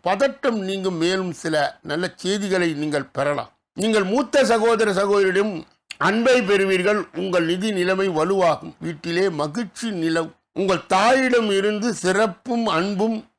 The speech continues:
உங்கள் ஆசீர்வாதமும் உங்களுக்கு கிடைக்கும். சிவபெருமானின் அருளை பெற திங்கள் மற்றும் சனிக்கிழமையிலே கங்கை நீர் அல்லது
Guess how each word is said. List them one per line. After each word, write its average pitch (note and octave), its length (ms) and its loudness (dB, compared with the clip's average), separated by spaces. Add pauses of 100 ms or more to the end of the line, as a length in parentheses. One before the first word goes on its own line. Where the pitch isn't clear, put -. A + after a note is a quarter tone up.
உங்கள் E3+ 500 -2 (360)
ஆசீர்வாதமும் G3+ 1200 2
உங்களுக்கு F3 600 -2
கிடைக்கும். F3+ 500 -2
சிவபெருமானின் F#3+ 1000 0
அருளை F#3+ 400 0
பெற E3 300 -4
திங்கள் A#3+ 540 -2
மற்றும் F3+ 440 -4
சனிக்கிழமையிலே E3 840 -2
கங்கை F3+ 400 0
நீர் G3 360 -4
அல்லது D3+ 320 0